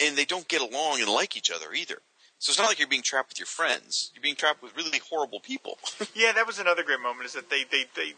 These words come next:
Speaker 2: they snipe at one another all the time, which is great. You always feel like there's gonna be a fight break out at any moment between them four. And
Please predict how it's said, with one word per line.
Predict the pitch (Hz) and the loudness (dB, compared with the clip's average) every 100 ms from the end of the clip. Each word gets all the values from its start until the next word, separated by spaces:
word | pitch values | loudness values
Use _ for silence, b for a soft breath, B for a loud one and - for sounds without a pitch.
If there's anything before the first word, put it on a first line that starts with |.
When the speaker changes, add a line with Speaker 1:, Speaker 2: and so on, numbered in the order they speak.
| - | -2
Speaker 2:
they | 143 131 127 | 0 0 -2
snipe | - - - 139 131 135 | -4 -2 -4 0 0 0
at | 139 123 | -4 -4
one | 127 | -6
another | 113 120 123 123 | -4 -4 -4 -4
all | 123 | -6
the | 113 | -8
time, | - 120 117 | -2 0 0
which | 120 131 | -8 -14
is | 113 | -10
great. | 131 120 117 135 | -4 -4 -2 -6
You | |
always | 139 131 | -6 -8
feel | 143 | -8
like | 127 | -8
there's | 123 120 | -10 -10
gonna | 117 127 113 | -10 -12 -12
be | |
a | 120 | -14
fight | - 127 123 | -6 -6 -6
break | 123 117 | -10 -10
out | 120 120 | -8 -6
at | 120 | -6
any | 123 | -10
moment | 120 123 127 123 | -8 -8 -8 -14
between | - 117 | -12 -14
them | 117 | -16
four. | - 123 | -14 -8
And | 120 | -8